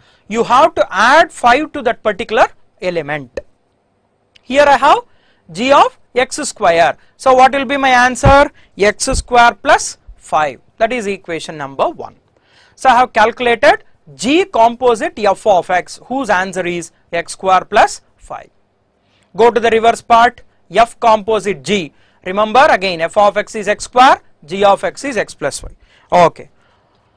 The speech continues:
So F composite G of X,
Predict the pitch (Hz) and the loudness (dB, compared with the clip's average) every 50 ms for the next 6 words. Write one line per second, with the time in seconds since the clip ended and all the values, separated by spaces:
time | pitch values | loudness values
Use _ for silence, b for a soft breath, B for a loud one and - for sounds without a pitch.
0 | _ _ _ _ _ _ _ _ _ _ _ - - - 262 254 247 240 247 233 | _ _ _ _ _ _ _ _ _ _ _ -8 -2 0 2 2 4 2 2 0
1 | - - - 277 269 254 233 269 262 247 214 262 220 170 185 226 240 240 233 220 | 0 0 2 2 2 2 2 0 0 0 0 -4 -6 -6 -4 0 4 4 4 4
2 | - 285 302 370 392 - - - | 4 2 0 0 -2 -4 -16 -16